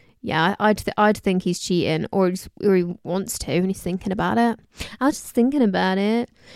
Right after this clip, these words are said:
You know, that's my personal thoughts on that one. All right, guys. Wow. I pretty much said cheating to all of them. So I think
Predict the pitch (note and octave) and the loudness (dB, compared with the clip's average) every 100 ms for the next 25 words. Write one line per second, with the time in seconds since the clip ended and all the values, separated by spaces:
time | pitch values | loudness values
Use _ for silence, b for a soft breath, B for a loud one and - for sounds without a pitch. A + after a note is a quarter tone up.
0 | G#3 - G#3 G3+ G#3 B3+ C4+ G3+ G#3 G3+ | -8 2 6 6 6 6 6 4 4 4
1 | F3+ - F3+ - F3 - F#3 F#3 F#3 D#3 | 4 4 2 2 0 0 0 0 0 0
2 | E3 F#3+ - _ B B B B B - | -2 -2 -8 _ B B B B B 2
3 | C#4 C#4+ G4 - B3+ A#3+ A3+ A3+ A3+ G#3 | 4 6 4 4 6 8 8 8 6 4
4 | - A#3+ A#3 A#3 A#3+ C4 B3 A#3 A#3 A3+ | 2 6 8 8 10 10 10 8 8 6
5 | - D4 G4+ A#4+ B4+ - _ _ _ - | 6 6 8 8 6 2 _ _ _ 0
6 | G#4 A4+ B4 A#4+ G4+ - F4+ - D#4+ B3+ | 4 6 6 4 2 2 4 4 2 2
7 | A#3+ - C4+ G#3 - F3+ F#3+ - A3 A#3 | 2 2 4 4 4 4 4 4 4 4
8 | A3 _ - B3+ G3 C#4 - - | 2 _ 2 4 4 2 -8 -14